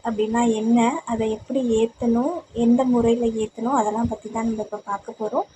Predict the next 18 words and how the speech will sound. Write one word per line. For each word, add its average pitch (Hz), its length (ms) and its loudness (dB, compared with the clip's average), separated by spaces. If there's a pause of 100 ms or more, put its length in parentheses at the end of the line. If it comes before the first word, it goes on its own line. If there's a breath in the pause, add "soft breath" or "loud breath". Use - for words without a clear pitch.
(340 soft breath)
அதுக்கு 359 340 -4
முன்னாடி 233 400 2
என்னோட 254 380 0
சேனலை 214 440 -6
like, 240 240 0 (100)
share 220 200 -2
and 220 140 -4
subscribe - 500 -12
பண்ணிடுங்க. 214 420 -8 (100)
அப்பதான் 240 360 0
நான் 220 140 0
ஒரு 220 140 -4
ஒரு 220 140 -4
தடவையும் 220 380 -4
போடுற 202 300 -6
வீடியோ 208 320 -4
உங்களுக்கு 240 440 -4
வரும். - 300 -4